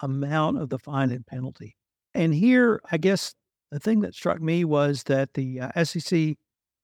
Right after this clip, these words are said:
called out in their order the amount of bribes paid, which was in the range of a seven-figure amount, or a little over a million, and with benefits of five million. We hadn't in the past seen that sort of level of detail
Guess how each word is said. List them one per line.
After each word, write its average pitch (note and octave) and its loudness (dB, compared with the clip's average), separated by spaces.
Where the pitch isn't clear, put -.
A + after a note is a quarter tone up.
called F3 2
out D3+ 4
in C#3 0
their C3 -2
order D3+ 0
the C#3 2
amount D3+ 2
of A#2+ -4
bribes C#3+ 2
paid, D3+ 2
which C3 -4
was C3 -4
in F3 2
the D3+ 2
range D3 4
of C3+ -2
a B2+ -2
seven-figure C3 0
amount, C3+ 0
or C#3 -2
a F3+ -6
little D3+ 2
over C3+ 4
a B2+ 0
million, C3+ 2
and C3+ -2
with C3+ -4
benefits E3 2
of B2+ -4
five D3 2
million. B2 -4
We F#3 -2
hadn't F3+ 2
in D#3+ 4
the C#3 0
past E3 0
seen E3 2
that D3+ -2
sort G#3+ -2
of C#3 0
level D3+ 2
of C3+ -2
detail C#3+ 0